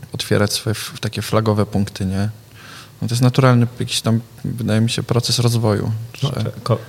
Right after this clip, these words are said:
Speaker 2: Kopi na przykład się cofnęło.
Speaker 1: Kof-, tak, no,
Speaker 2: Ale
Speaker 1: Kopi
Speaker 2: no
Speaker 1: poszło w drugą stronę.
Speaker 2: Znaczy wiadomo, że jak się rozrasta firma, to się trochę traci kontrolę nad tym. Nie ma,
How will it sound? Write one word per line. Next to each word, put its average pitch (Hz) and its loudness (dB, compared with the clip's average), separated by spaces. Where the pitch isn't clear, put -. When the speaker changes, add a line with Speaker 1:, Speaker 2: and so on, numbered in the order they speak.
Speaker 2:
Kopi 107 0
na 104 2
przykład 107 -2
się - -6
cofnęło. 120 0
Speaker 1:
Kof-, - 0
tak, 98 0
no, 110 2
Speaker 2:
Ale 107 0
Speaker 1:
Kopi 107 4
Speaker 2:
no 104 0
Speaker 1:
poszło - -2
w 139 -2
drugą 120 4
stronę. 110 -4
Speaker 2:
Znaczy 127 4
wiadomo, 143 4
że 131 4
jak - -14
się 113 4
rozrasta 107 2
firma, 98 0
to 104 0
się 110 -2
trochę 107 2
traci 117 2
kontrolę 90 0
nad 87 -4
tym. 92 2
Nie 92 4
ma, 85 2